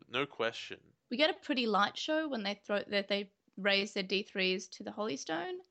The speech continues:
Speaker 2: And in the dub, the D threes make a really annoying high-pitched screaming sound. And I just don't know why. I guess it's to show that they're doing a thing. But it's just, it's just so loud. And it's just so high-pitched, and I don't think it's necessary.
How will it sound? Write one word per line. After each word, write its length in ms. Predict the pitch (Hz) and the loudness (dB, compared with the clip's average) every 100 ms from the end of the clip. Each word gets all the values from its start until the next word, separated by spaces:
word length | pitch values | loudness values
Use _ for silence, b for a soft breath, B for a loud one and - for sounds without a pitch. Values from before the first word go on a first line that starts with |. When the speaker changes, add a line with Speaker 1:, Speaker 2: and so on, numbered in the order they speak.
| _ | _
Speaker 2:
And 300 | 226 226 220 - | 2 4 2 -2
in 140 | 277 | 0
the 100 | 311 330 | 2 2
dub, 360 | 285 359 415 214 | 4 4 4 0
the 80 | 226 | -4
D 260 | - 349 | -4 -6
threes 300 | 370 330 285 | -2 0 2
make 180 | 254 233 | 2 2
a 80 | 220 | 0
really 320 | 226 240 262 | 0 0 2
annoying 420 | 254 202 208 214 | 2 4 2 2
high-pitched 640 | 233 - 202 - 214 - - | 0 2 2 2 -2 -2 -8
screaming 680 | - - 214 190 208 240 262 | -10 -4 2 4 2 0 -2
sound. 520 | - 285 320 392 - _ _ - | -2 -2 -2 -6 -12 _ _ 0
And 80 | 233 | 2
I 60 | |
just 180 | 240 269 | 2 2
don't 140 | 285 269 | 2 4
know 120 | 233 | 4
why. 340 | 180 180 - | 4 4 4
I 60 | 269 | 4
guess 240 | 240 247 | 2 0
it's 160 | 247 - | -2 -2
to 60 | 233 | 0
show 240 | - 202 | 4 4
that 120 | 196 | 4
they're 100 | 190 185 | 2 2
doing 280 | 180 190 233 | 4 4 2
a 40 | |
thing. 320 | - 320 381 415 _ _ b b b | 2 2 2 -4 _ _ b b b
But 100 | - | 2
it's 140 | 302 - | 4 4
just, 200 | 349 - | 0 0
it's 160 | 285 - | 0 0
just 240 | 339 - | -2 -2
so 160 | - 254 | 2 4
loud. 720 | 240 226 190 196 285 359 403 - _ _ - | 4 4 4 4 2 0 -6 -10 _ _ -2
And 80 | 254 | 0
it's 60 | |
just 200 | 294 285 | 0 -2
so 160 | - 262 | 2 2
high-pitched, 680 | 254 254 240 247 214 - - | 4 2 2 2 2 0 -8
and 80 | 226 | -4
I 60 | 214 | -2
don't 180 | 226 | -2
think 140 | 247 233 | -4 -4
it's 120 | 208 | -4
necessary. 680 | 196 220 220 190 190 190 | -6 -6 -4 -2 0 -2